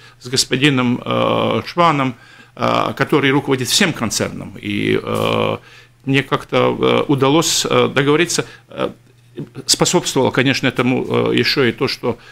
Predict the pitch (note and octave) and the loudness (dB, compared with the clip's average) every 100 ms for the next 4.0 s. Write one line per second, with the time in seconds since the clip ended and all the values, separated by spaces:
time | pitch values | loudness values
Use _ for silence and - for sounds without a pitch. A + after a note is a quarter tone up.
0 | - - B2 A#2 A#2 - A#2+ A2+ A2 B2+ | -16 -2 2 4 2 0 0 2 0 -2
1 | A2 - - - C#3 - - B2 A#2+ B2+ | -4 -6 -10 -6 -2 -2 0 0 0 0
2 | B2 A#2 A#2+ A2+ A2+ G#2 D#3 D#3+ F#3 G3+ | 0 2 2 2 2 0 0 0 -2 -4
3 | F#3 - _ _ _ _ _ _ B2+ A#2+ | -6 -6 _ _ _ _ _ _ -8 -8